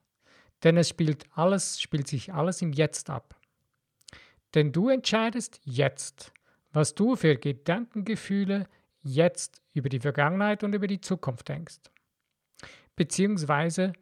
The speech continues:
ob du die ganze Zeit deine Angstgedanken aus der Vergangenheit in dein Jetzt holst und sie jetzt wieder Gedanken, also denkst und fühlst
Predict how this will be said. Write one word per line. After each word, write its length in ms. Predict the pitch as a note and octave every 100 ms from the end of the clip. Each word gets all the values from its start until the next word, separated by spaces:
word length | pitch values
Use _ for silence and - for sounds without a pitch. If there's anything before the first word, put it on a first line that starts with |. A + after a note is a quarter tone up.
| _ _ -
ob 180 | G3
du 80 | -
die 140 | D3 C#3
ganze 400 | D#3 D#3 D3 -
Zeit 500 | C3+ D3 F#3+ - F3
deine 300 | D#3+ D#3+ - _ -
Angstgedanken 880 | D3+ A#3 - - D3 B2+ C3 -
aus 120 | D3 -
der 120 | B2
Vergangenheit 840 | C3 - D3+ E3 D3+ F#3 F#3+ - - _ _ _
in 120 | E3 D3+
dein 200 | D3 B2
Jetzt 480 | D3 E3 - - - _
holst 680 | - D3+ G#3 C#4 - - - _ _ _ _
und 140 | F3 D3
sie 120 | E3
jetzt 460 | D3 G3 - - C#3+
wieder 440 | E3+ G3 G#3 G3+ - _ _ _ _ _ _ _ _ -
Gedanken, 680 | D#3 D#3 D#3+ - D#3 E3+ F#3+
also 200 | B2+ C3
denkst 440 | D#3 F3 G3 -
und 120 | B2+
fühlst 560 | - D3 G#3 - -